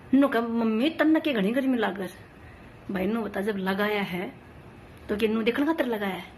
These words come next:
हाँ, ओए, आप मेरे सासू ससुरा तो कहती है, वे, नु कह, "बस एसी के लगा दिया, सारा दिन कमरा में भीतर बड़ी रहे से।" तो नु बता, "एसी का हाथ लगाया है, इतनी गर्मी कम है।" और मन्ना तो कहते को नहीं,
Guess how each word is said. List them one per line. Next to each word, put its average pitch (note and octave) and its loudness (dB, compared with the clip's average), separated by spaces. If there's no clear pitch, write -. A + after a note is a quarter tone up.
हाँ, F3 -6
ओए, A3+ 4
आप G3 0
मेरे G3 -4
सासू G3 -8
ससुरा F#3+ -8
तो F#3+ -10
कहती F#3+ -6
है, C#4 -2
वे, A3+ -6
नु A#3+ -2
कह, C4+ -2
"बस C#4 -6
एसी C#4+ 0
के G3+ 0
लगा F3 -4
दिया, A#3+ 0
सारा C#4+ -2
दिन A#3+ -2
कमरा G#3+ 0
में F#3 -4
भीतर F#3+ -8
बड़ी F#3 -6
रहे F3+ -6
से।" - -16
तो A#3+ -4
नु A3+ 0
बता, G3 -4
"एसी A#3 -4
का B3 2
हाथ G3+ -4
लगाया G3 -4
है, F#3+ -8
इतनी A#3 0
गर्मी A3 0
कम G#3+ 0
है।" G3+ -4
और G3 0
मन्ना A#3+ 2
तो A#3 -2
कहते G#3 -2
को F#3+ -8
नहीं, F#3 -8